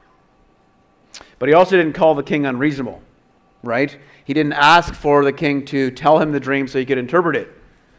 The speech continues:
He said, "I can do that for you. I don't need you to tell me the dream, and, uh, give me some time and I will come back to you." And we're gonna read next week about what Daniel does in order to get that interpretation and come back to the king.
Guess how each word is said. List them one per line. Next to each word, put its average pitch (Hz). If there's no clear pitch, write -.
He 139
said, 135
"I 135
can 156
do 170
that 156
for 135
you. 160
I -
don't 139
need 147
you 151
to 147
tell 151
me 156
the 139
dream, 143
and, 131
uh, 131
give 135
me 147
some 143
time 139
and 131
I 131
will 139
come 131
back 135
to 131
you." 104
And 123
we're 131
gonna 139
read 135
next 139
week 135
about 127
what 135
Daniel 131
does 123
in 127
order 131
to 113
get 127
that 135
interpretation 123
and 120
come 123
back 123
to 120
the 113
king. 110